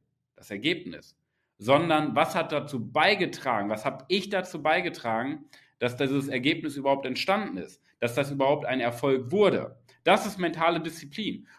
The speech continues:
Und da bin ich mir hundert Prozent sicher, dass die meisten Führungskräfte, fast alle, genau das nicht machen und dieses Mangeldenken fördern. Und das zieht sich durch die ganze Unternehmenskultur,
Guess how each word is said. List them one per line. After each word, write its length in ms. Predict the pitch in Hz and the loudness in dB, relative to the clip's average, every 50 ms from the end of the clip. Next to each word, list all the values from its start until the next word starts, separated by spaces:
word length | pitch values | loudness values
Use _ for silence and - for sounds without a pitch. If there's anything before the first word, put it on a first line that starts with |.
| _ | _
Und 60 | - | 6
da 60 | 139 143 | 6 8
bin 120 | 180 196 | 8 6
ich 80 | 202 190 | 6 6
mir 80 | 185 | 4
hundert 260 | 180 208 220 214 214 | 4 4 2 0 0
Prozent 380 | - 196 190 - 196 185 185 175 | -2 -4 -4 -2 -4 -4 -4 -4
sicher, 200 | 202 196 - 139 | -4 -4 -4 -2
dass 200 | 117 131 131 - | -2 -4 -4 -2
die 100 | - 143 | 0 2
meisten 420 | 147 156 180 208 220 214 - - | 4 4 4 4 2 0 -2 -8
Führungskräfte, 680 | 180 - - 214 220 190 147 - - 123 117 120 - 113 | -14 -12 -10 -6 -6 -6 -6 -4 -4 -6 -6 -6 -8 -10
fast 320 | - - 190 196 - - - - | -4 -2 -2 -2 -2 -4 -6 -2
alle, 240 | 165 185 202 208 185 | 0 2 2 2 2
genau 340 | 147 127 135 165 208 233 226 | 2 2 4 4 4 4 4
das 300 | - 180 190 202 202 - | 2 2 0 0 0 0
nicht 260 | 180 196 196 190 - | 0 0 0 -2 -2
machen 320 | 202 202 208 - - - - _ _ _ _ _ _ _ | -2 -2 -2 -2 -6 -14 -16 _ _ _ _ _ _ _
und 160 | - 131 139 | -2 0 2
dieses 220 | 151 151 165 143 139 | 2 2 2 0 2
Mangeldenken 640 | 156 180 202 226 220 185 143 127 113 107 113 110 - | 4 4 4 6 4 4 4 4 2 2 0 -2 -6
fördern. 460 | - - 95 82 82 - 62 60 - - _ _ _ _ | -8 -8 -6 -6 -6 -6 -8 -10 -14 -16 _ _ _ _
Und 100 | - 131 | 2 2
das 200 | 143 139 143 - | 2 2 2 0
zieht 180 | - 226 226 220 | -2 -2 -2 -2
sich 140 | 226 - | -4 -6
durch 160 | - 175 165 - | -4 -6 -4 -4
die 120 | 156 143 | -2 0
ganze 320 | 156 170 202 220 220 180 | 2 2 2 0 -2 -6
Unternehmenskultur, 1120 | 156 143 135 123 139 170 208 226 226 220 - - 196 196 196 - 190 190 196 196 196 - | -6 -6 -4 -2 -2 -2 -2 -2 -4 -4 -6 -4 -4 -4 -2 0 0 0 0 0 -2 -6